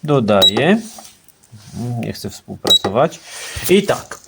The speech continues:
z samego złomu mam pięć złotych siedemdziesiąt siedem groszy plus pięć butelek zwrotnych tu, tak jak wam pokazywałem na początku, no to mam dziesięć złotych i siedemdziesiąt siedem groszy.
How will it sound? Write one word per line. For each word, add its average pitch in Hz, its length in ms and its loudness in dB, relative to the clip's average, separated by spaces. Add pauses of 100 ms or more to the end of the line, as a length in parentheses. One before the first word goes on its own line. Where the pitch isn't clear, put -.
z - 100 -4
samego 269 420 4
złomu 208 340 6
mam 165 220 4
pięć 226 220 2
złotych 196 320 4
siedemdziesiąt 160 520 -2
siedem 131 240 0
groszy 147 400 2
plus 233 440 2
pięć 180 480 2
butelek 151 460 2
zwrotnych 127 480 0
tu, 131 340 0 (260)
tak 127 160 -2
jak 113 120 0
wam 120 200 0
pokazywałem 123 540 2
na 120 120 2
początku, 117 540 -4 (340)
no - 60 -6
to 294 120 2
mam 247 240 4
dziesięć 233 420 0
złotych 233 400 4
i 202 60 0
siedemdziesiąt 165 520 -2
siedem 127 220 0
groszy. 104 360 -2